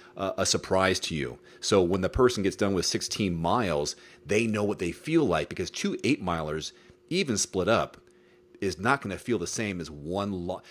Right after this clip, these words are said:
don't they say, like, if you do an, I-, uh, a marathon, it almost wrecks you more than doing an Ironman? Something about one hard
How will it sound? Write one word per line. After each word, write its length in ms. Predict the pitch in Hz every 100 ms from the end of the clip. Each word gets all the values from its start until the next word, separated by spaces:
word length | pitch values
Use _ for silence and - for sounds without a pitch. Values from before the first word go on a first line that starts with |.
| - -
don't 100 | 143
they 80 |
say, 240 | 147 143 131
like, 260 | 120 104 - _ -
if 140 | 98
you 100 | 110
do 200 | 113 113
an, 80 | 95
I-, 180 | 90 101
uh, 340 | 92 92 95
a 60 | 92
marathon, 720 | 92 98 104 107 104 104 101 - -
it 120 | 92
almost 280 | 95 101 101
wrecks 340 | 85 95 107 113
you 80 |
more 240 | 98 95 101
than 100 | 95
doing 140 | 98
an 80 | 90
Ironman? 580 | 73 85 95 98 104 113
Something 280 | - 135 135
about 320 | 107 95 80
one 300 | 95 107 110
hard 580 | - - 98 101 101